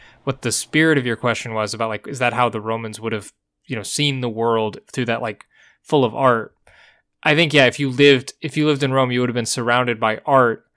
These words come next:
but I think one of the things we do is abstract it as, like, "Oh, that's all classical art." It's like, no, these were,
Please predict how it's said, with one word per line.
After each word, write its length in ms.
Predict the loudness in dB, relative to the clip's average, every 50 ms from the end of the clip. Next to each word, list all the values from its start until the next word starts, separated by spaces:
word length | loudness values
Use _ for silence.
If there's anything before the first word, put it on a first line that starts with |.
| _ _
but 420 | 4 4 6 6 4 2 -2 -6 _ _ _ _ _ -2
I 120 | -2 -2
think 280 | 0 -2 -2 -2 -2 0
one 180 | 0 2 4
of 60 | 4
the 80 | 2 2
things 240 | 0 -2 -4 -4 -4
we 200 | -2 -2 -2 0
do 240 | 0 -2 0 0 -2
is 300 | -2 -2 -4 -8 -10 -10 _
abstract 680 | -2 -2 -2 -2 -4 -4 0 2 2 2 2 0 -2
it 140 | -6 -6 -4
as, 260 | -6 -6 -6 -4 -4
like, 160 | -4 -4 -4 -2
"Oh, 120 | -2 2
that's 220 | 4 4 2 2 2
all 260 | 2 4 6 6 4
classical 600 | 4 0 0 0 0 0 -2 -4 -2 -2 -2 2
art." 320 | 2 2 2 2 0 -4 _ _ _ _ _ _ _ _ -2
It's 100 | 0 0
like, 100 | 2 4
no, 120 | 2 2
these 200 | 2 2 0 2
were, 240 | 2 0 0 0